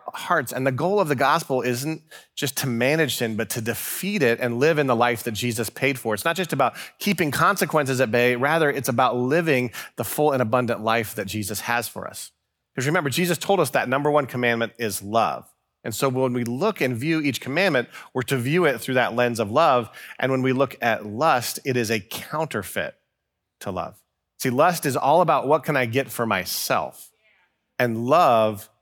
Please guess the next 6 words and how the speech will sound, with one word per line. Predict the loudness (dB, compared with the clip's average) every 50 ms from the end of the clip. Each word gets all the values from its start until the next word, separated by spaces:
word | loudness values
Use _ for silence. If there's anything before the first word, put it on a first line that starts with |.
| -14
is | -10 -8 -2
about | 0 0 0 0 -2
caring | -4 -2 -2 0 0 -2
for | -6 -8 -10 -10 -4 0
others | 0 0 0 -2 -6 -6 -6 -8 -10 -10 -14 _
first. | _ -8 -4 -2 -2 -2 -2 -6 -10